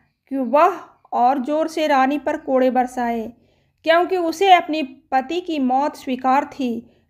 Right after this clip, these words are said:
किंतु एक कोड़े की चोट भी नहीं। कोड़े वाले ने जब फिर से रानी पर कोड़ा बरसाने को हुआ,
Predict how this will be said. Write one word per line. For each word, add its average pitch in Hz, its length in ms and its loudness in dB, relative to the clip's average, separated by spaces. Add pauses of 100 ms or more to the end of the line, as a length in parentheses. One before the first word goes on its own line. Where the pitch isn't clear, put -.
(160)
किंतु 302 320 -2
एक 269 460 0
कोड़े 277 260 4
की 302 180 -6
चोट 262 340 0
भी 302 200 -2
नहीं। 247 420 -2 (580)
कोड़े 311 380 6
वाले 269 320 0
ने 262 200 0
जब 254 380 -4
फिर 320 180 -6
से 247 440 -2 (200)
रानी 302 360 2
पर 269 180 0
कोड़ा 277 400 2
बरसाने 254 560 0
को 285 140 -4
हुआ, 254 440 -2